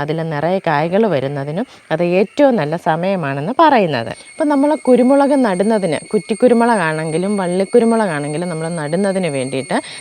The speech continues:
തിരഞ്ഞെടുക്കുമ്പോൾ കുറച്ച് കാര്യം ശ്രദ്ധിക്കണം. അതിലേറ്റവും പ്രധാനം നമ്മൾ നട്ട് പത്ത് മുതൽ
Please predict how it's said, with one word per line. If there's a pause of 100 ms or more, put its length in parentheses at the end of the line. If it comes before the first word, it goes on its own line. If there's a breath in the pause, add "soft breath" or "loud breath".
തിരഞ്ഞെടുക്കുമ്പോൾ
കുറച്ച്
കാര്യം
ശ്രദ്ധിക്കണം.
അതിലേറ്റവും
പ്രധാനം (300 loud breath)
നമ്മൾ (200)
നട്ട് (120)
പത്ത് (100)
മുതൽ